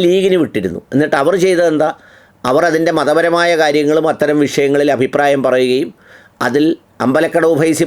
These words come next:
പറയുകയും അദ്ദേഹത്തിന് ഇല്ലാതിരിക്കുകയും പലർക്കും ഇല്ലാതിരിക്കുകയും ചെയ്യുന്ന അദബും മര്യാദയും ഒക്കെ അന്നുള്ളവർ കാണിച്ചിരുന്നു. അവർക്ക് വലിയ ബഹുമാനം കിട്ടിയിരുന്നു, അവരാദരിക്കപ്പെട്ടിരുന്നു, അവർ സമാരാധ്യരായിരുന്നു, അവരിന്നും സ്മരിക്കപ്പെടുന്നവരുമാണ്.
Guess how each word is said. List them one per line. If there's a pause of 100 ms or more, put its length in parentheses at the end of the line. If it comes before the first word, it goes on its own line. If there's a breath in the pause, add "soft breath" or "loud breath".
പറയുകയും (400)
അദ്ദേഹത്തിന്
ഇല്ലാതിരിക്കുകയും
പലർക്കും
ഇല്ലാതിരിക്കുകയും
ചെയ്യുന്ന (120)
അദബും
മര്യാദയും
ഒക്കെ (640 loud breath)
അന്നുള്ളവർ (100)
കാണിച്ചിരുന്നു.
അവർക്ക്
വലിയ
ബഹുമാനം
കിട്ടിയിരുന്നു, (480 loud breath)
അവരാദരിക്കപ്പെട്ടിരുന്നു, (100)
അവർ (120)
സമാരാധ്യരായിരുന്നു,
അവരിന്നും
സ്മരിക്കപ്പെടുന്നവരുമാണ്.